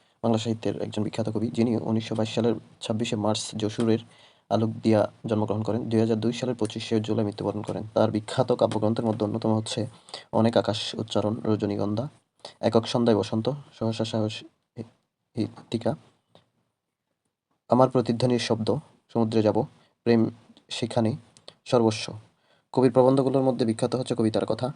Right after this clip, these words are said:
পদ্মাবতী, মধুমালতী, গল্প সঞ্চয়ন, যেটি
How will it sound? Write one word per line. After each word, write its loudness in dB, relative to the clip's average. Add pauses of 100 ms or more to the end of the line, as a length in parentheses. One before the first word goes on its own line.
পদ্মাবতী, 0 (680)
মধুমালতী, 2 (560)
গল্প 6
সঞ্চয়ন, 0 (120)
যেটি -2